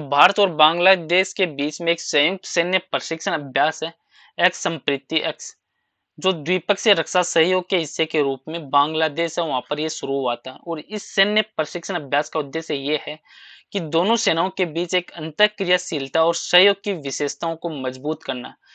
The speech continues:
जिसमें भारतीय दल का प्रतिनिधित्व वह डोगरा रेजिमेंट की एक बटालियन है, उसके द्वारा वो किया जा रहा है। अब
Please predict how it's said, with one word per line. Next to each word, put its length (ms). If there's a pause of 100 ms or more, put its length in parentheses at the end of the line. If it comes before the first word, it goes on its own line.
(280)
जिसमें 380
भारतीय 440
दल 180
का 160
प्रतिनिधित्व 800
वह 180
डोगरा 540
रेजिमेंट 580
की 140
एक 320
बटालियन 520
है, 60
उसके 340
द्वारा 320
वो 220 (480)
किया 260
जा 220
रहा 120
है। 220 (440)
अब 120